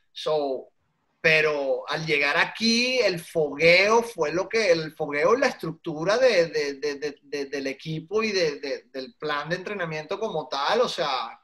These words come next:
y las cosas que puedes llegar a hacer aquí, o sea, planificar aquí, fueron lo que más me, me, me boostearon mi, mi, mi carrera, ¿entiendes? Y,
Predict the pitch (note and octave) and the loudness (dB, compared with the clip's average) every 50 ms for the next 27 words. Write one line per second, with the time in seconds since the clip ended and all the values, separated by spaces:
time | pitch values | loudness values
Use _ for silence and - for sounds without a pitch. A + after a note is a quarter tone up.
0 | _ _ _ _ _ _ _ - C#3+ D3 C3+ - - D#3 D3 - - F3+ G#3+ G#3+ | _ _ _ _ _ _ _ -12 -8 -8 -8 -8 -8 -8 -6 -6 -6 -6 -6 -8
1 | - - E3 E3+ F#3 G3+ G#3 F3+ D3+ C#3+ D#3+ E3 E3 - F#3+ F3+ F3+ F3 - G3+ | -2 0 0 2 2 0 -2 -2 -2 -2 -4 -4 -4 -4 -4 -4 -4 -2 -2 -2
2 | G3+ G#3 G3+ - - _ _ _ _ _ - E3 - F3+ D3 C#3+ - D#3+ D#3 D#3 | -2 -2 -4 -6 -12 _ _ _ _ _ -10 -4 -2 -2 -2 -2 -2 -6 -6 -8
3 | D3+ C#3+ - - - - D#3 D3+ D#3 E3+ F#3+ F#3+ F#3 - G3+ G#3 A3 A3+ A3 - | -8 -10 -12 -12 -6 -2 0 2 4 4 2 0 0 -4 -4 -4 -4 -6 -8 -12
4 | _ _ _ _ _ _ _ _ _ _ - C#3 B2 C3+ D#3 E3+ E3+ G#3+ F#3+ D#3+ | _ _ _ _ _ _ _ _ _ _ -8 -6 -4 -4 -4 -4 -4 -4 -6 -4
5 | C#3 C3+ C3+ C#3 D#3 E3 F#3 G3 F#3 E3+ D3 C#3 C3+ C3+ C#3 C#3 C3 B2 A2+ A#2+ | -4 -6 -6 -6 -6 -4 -2 0 0 -2 -2 -4 -8 -12 -10 -8 -8 -8 -10 -12
6 | A#2+ B2 B2 C3 C3 C3+ C#3 B2+ - - - C#3 B2+ B2 C3+ C#3+ E3 F#3 F#3+ E3+ | -18 -12 -8 -8 -6 -6 -8 -10 -12 -10 -6 -4 -4 -4 -4 -4 -4 -4 -4 -6
7 | C#3+ C#3 C#3 C#3 C3 B2+ A#2+ C3 B2 - B2 A2 A2+ B2 D3+ F#3 G3 D#3+ B2 A#2 | -6 -8 -10 -12 -14 -14 -16 -18 -12 -10 -8 -8 -4 -2 0 2 2 2 0 -4
8 | - _ _ _ _ _ _ _ _ _ _ _ _ - A2+ A2+ A2+ D3 E3 F#3 | -10 _ _ _ _ _ _ _ _ _ _ _ _ -16 -16 -10 -2 -2 0 0
9 | F#3 E3 C3+ B2+ B2 C3 B2+ A#2+ A2+ A2+ A2+ | 0 -4 -6 -8 -8 -10 -12 -12 -12 -14 -16